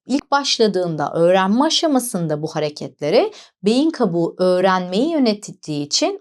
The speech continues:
onu yapacak. Sonra artık öğrenme tamamlandıktan sonra omurilik bunu devralacaktır.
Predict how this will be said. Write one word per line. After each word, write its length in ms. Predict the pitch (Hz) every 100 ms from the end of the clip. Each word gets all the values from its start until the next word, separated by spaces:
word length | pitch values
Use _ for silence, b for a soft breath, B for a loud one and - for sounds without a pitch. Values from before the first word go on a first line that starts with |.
| -
onu 320 | 220 185 160
yapacak. 560 | 160 165 254 320 349 370 B B
Sonra 400 | - - 320 254
artık 260 | 233 233 -
öğrenme 500 | 202 208 233 262 370
tamamlandıktan 920 | 339 269 220 190 175 170 170 170 160
sonra 440 | 160 175 160 233 -
omurilik 560 | 240 233 196 240 294
bunu 360 | 185 180 233 302
devralacaktır. 840 | 196 165 139 - - - - 285